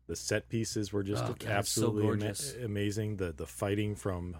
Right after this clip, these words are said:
Speaker 1: uh, from hover carrier to hover carrier.
Speaker 2: Yeah, like, it was fucking
Speaker 1: Absolutely awesome there.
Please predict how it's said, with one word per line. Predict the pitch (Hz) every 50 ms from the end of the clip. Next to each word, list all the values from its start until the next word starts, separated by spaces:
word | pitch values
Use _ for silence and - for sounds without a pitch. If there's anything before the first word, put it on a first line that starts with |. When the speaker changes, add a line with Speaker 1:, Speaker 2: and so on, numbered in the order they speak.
| - -
Speaker 1:
uh, | 117 95 90 87 82 80 80 78 78 78 - 110 -
from | - 87 82 82
hover | - 104 101 101
carrier | - - 107 101 98 98 98 95
to | 80 76
hover | 82 87 95 92 101 95
carrier. | - 107 101 95 95 95 95 92 92 92 92 - -
Speaker 2:
Yeah, | 120 139 170 185 180
like, | 139 117 107 -
it | 127
was | 120 110 -
fucking | - - 104 101
Speaker 1:
Absolutely | 98 104 101 101 98 98 95 92 92
awesome | 90 90 90 90 - 101 95
there. | 92 90 90 92 92 90